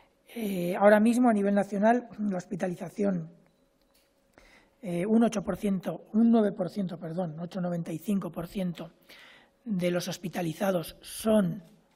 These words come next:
eh, casos de coronavirus. Un nueve por ciento de todos los hospitalizados en España se deben a una única patología. Eh, quiero que entiendan la, la, la magnitud del, del problema.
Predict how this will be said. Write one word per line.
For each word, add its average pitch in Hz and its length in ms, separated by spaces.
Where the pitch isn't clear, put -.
eh, 165 640
casos 185 340
de 170 80
coronavirus. 175 720
Un 185 180
nueve 190 200
por 175 180
ciento 196 480
de 165 120
todos 202 380
los 180 160
hospitalizados 175 760
en 170 100
España 190 460
se 208 120
deben 180 300
a 165 80
una 196 300
única 175 380
patología. 196 640
Eh, 175 280
quiero 180 220
que 180 80
entiendan 180 580
la, 170 180
la, 160 320
la 151 160
magnitud 156 600
del, 170 240
del 165 160
problema. 208 480